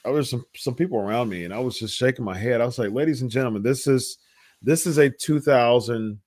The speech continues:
twenty-two heel turn. This is what a two thousand twenty-two heel turn looks like."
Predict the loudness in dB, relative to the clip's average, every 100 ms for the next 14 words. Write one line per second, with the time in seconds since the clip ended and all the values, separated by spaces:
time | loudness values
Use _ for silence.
0 | _ -4 -2 -2 -4 -2 -2 -2 -6 -2
1 | -2 -2 -12 -6 -6 -6 0 2 2 0
2 | -2 2 4 8 6 4 -2 -6 -6 -4
3 | -6 -12 -20 _ -6 -4 -2 -4 -4 -8
4 | -12 -12 -10 -10